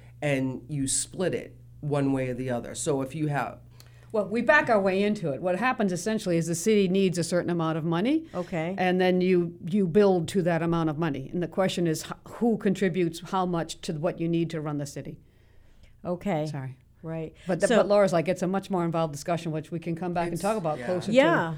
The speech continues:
Speaker 2: to
Speaker 3: yeah.
Speaker 2: November.
Speaker 3: That'd be
Speaker 2: Yeah.
Speaker 3: great. You know, I appreciate that. Is anyone here in this, uh, uh, in this building maybe considering running for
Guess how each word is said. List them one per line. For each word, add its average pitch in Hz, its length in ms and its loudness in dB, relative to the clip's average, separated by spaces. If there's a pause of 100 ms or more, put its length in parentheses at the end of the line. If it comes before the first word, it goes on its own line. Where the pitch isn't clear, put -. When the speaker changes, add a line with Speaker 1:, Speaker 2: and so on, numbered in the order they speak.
(140)
Speaker 2:
to 202 60 -6
Speaker 3:
yeah. 208 180 -2
Speaker 2:
November. 170 520 0 (120)
Speaker 3:
That'd 196 200 2
be 226 80 0
Speaker 2:
Yeah. 185 60 -6
Speaker 3:
great. 185 360 0
You 208 180 -4
know, 185 100 -2
I 180 40 -2
appreciate 170 540 -10
that. 156 300 -8 (680)
Is 220 240 -2
anyone 349 420 0
here 196 760 -4
in 170 140 -6
this, 165 240 -8 (120)
uh, 175 360 -4
uh, 165 220 -6
in 180 160 -4
this 185 180 -6
building 160 960 -4
maybe 202 440 0
considering 185 720 -6
running 175 360 -8
for 151 540 -8